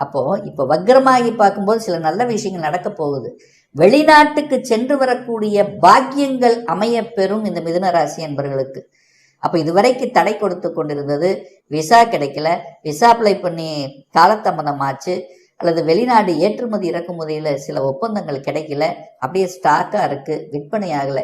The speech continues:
இப்படி நெகட்டிவ் இருந்த விஷயங்கள் இப்போ அங்க பாசிட்டிவாக மாறப்போகுது அப்படிங்கிறத ஸ்ட்ராங்கா சொல்லலாம்.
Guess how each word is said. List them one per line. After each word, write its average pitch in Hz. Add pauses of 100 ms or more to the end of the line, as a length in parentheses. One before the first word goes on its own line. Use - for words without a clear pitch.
இப்படி - (200)
நெகட்டிவ் 214
இருந்த 151
விஷயங்கள் 139 (320)
இப்போ 143 (100)
அங்க 127 (300)
பாசிட்டிவாக 196 (100)
மாறப்போகுது 131 (180)
அப்படிங்கிறத 127 (500)
ஸ்ட்ராங்கா 175
சொல்லலாம். -